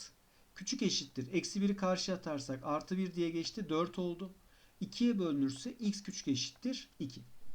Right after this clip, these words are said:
Bakın şurayı hallettik. Şimdi bir de buraya gelelim. X'i karşıya gönderirsem, yediyi de buraya alırsam, üç eksi yediden eksi dört küçüktür. İki x'ten x çıkarsa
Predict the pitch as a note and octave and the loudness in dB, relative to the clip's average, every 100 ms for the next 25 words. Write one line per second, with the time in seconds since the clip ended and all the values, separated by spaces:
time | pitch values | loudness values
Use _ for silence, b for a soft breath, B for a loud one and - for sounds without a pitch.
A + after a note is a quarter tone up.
0 | - - - - C3 C#3+ F3 - - - | 2 2 0 -2 -4 -4 -8 -10 -8 -4
1 | - - - C3+ C3 A2+ G2 - - - | -6 -6 -4 -2 -2 -4 -6 -14 -20 -20
2 | - - B B B - B3 C#4 B3 A3+ | -20 -20 B B B -6 2 6 8 8
3 | F3+ C3 A#2+ F#3 - - b b _ G#3 | 8 8 4 0 -6 -20 b b _ -2
4 | - C#4 - A3 G#3 A#3 G#3+ G3 F3 E3 | 0 -2 0 2 4 2 4 4 4 0
5 | D#3+ - G3+ G#3 F3 F#3 F3+ F3 F#3+ F#3 | 0 0 2 4 4 4 2 4 4 4
6 | C#3 B2 F#3 G#3 - - - - G3+ - | 2 2 -2 -2 -6 -14 -12 -2 0 4
7 | F3 - D#3 C#3 C3+ B2+ B2 B2 D#3 C#3 | 2 2 2 4 4 2 0 0 0 0
8 | - E3+ F3+ G#3 G#3+ - b b b - | -2 0 2 2 -2 -16 b b b -10
9 | D#3 - F#3+ - G#3+ G#3 - - - - | -6 -4 -4 -2 0 0 -2 -12 -8 -6
10 | F3+ G#3 G3+ E3+ F3+ F3+ - - B2 B2 | -2 2 2 2 0 0 -4 -2 -2 -2
11 | - A3 | -6 -8